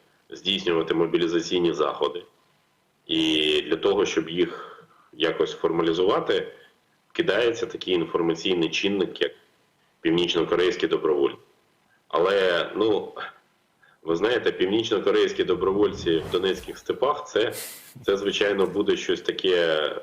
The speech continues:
е, абсолютно, ну, фантастичне, як на мене. Я розумію, що в Північній, в К Н Д Р така ситуація, що люди готові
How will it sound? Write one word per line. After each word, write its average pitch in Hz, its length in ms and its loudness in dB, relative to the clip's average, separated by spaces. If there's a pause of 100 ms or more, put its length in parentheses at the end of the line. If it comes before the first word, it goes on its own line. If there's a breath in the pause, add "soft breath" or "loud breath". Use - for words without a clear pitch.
(140)
е, 71 580 2 (420)
абсолютно, 92 720 0 (720 soft breath)
ну, 85 280 2 (120)
фантастичне, 101 680 -2
як 69 160 -4
на 78 80 0
мене. 101 320 0 (500)
Я 110 160 0
розумію, 127 540 2
що 90 360 2
в 80 100 -6
Північній, 98 600 -2
в - 140 -8
К 101 60 2
Н 95 120 -2
Д 101 120 4
Р 92 160 2
така 85 220 -2
ситуація, 87 580 -2
що - 140 -6
люди 90 220 2
готові 85 500 0